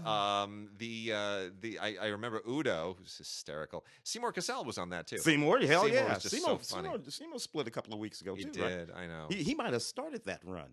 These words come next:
Speaker 1: He did. He did. Seymour's
Speaker 2: <gasps>
Speaker 1: passing started that.
Speaker 2: Yeah.
Speaker 1: Seymour was so funny on that. But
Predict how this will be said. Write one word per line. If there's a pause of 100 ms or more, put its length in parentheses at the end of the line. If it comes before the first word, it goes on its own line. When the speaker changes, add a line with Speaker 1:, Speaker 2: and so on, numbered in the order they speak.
(380)
Speaker 1:
He
did. (280)
He
did.
Seymour's
Speaker 2:
<gasps>
Speaker 1:
passing
started
that.
Speaker 2:
Yeah. (520)
Speaker 1:
Seymour
was
so
funny
on
that.
But